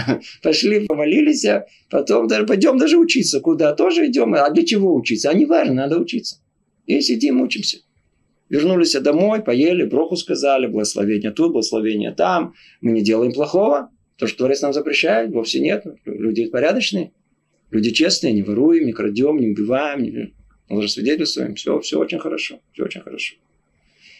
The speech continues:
Но как только сталкиваемся с малейшей трудностью, начинается мысль: «О, почему у меня такая жизнь, почему у меня так, почему мне такое горе пришло?»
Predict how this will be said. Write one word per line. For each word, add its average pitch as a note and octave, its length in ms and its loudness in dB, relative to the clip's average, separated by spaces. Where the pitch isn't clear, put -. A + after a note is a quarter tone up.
Но - 100 -20
как - 200 -8
только A3 240 -2
сталкиваемся F#3 720 0
с - 140 -2
малейшей D3+ 440 0
трудностью, E3+ 720 -2
начинается G#2+ 560 -2
мысль: - 420 -6
«О, C#3+ 720 0
почему - 280 -6
у G#2+ 40 0
меня G2+ 100 -2
такая G#2+ 300 -6
жизнь, C3 680 -2
почему G#2 280 -4
у - 20 -2
меня G2 200 -4
так, C3+ 680 -4
почему B2 220 -2
мне A2+ 80 -2
такое A2+ 260 -2
горе D3 400 2
пришло?» A#2+ 640 -6